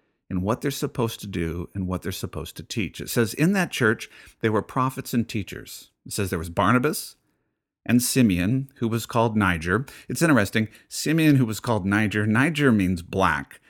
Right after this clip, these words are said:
So there's a good chance that Simeon was probably black, and that was their nickname for him, which probably was their nickname for him because there weren't that many black people around there, which means he probably wasn't from the area,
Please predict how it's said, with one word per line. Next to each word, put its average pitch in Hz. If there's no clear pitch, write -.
So -
there's 165
a 165
good -
chance 131
that -
Simeon 151
was 110
probably 110
black, 87
and 80
that 90
was 98
their 104
nickname 95
for 73
him, 73
which 127
probably 160
was 107
their 104
nickname 120
for 92
him 92
because 107
there 107
weren't 127
that 120
many 117
black 123
people 87
around 78
there, 87
which 117
means 131
he 131
probably 190
wasn't 143
from 101
the 90
area, 95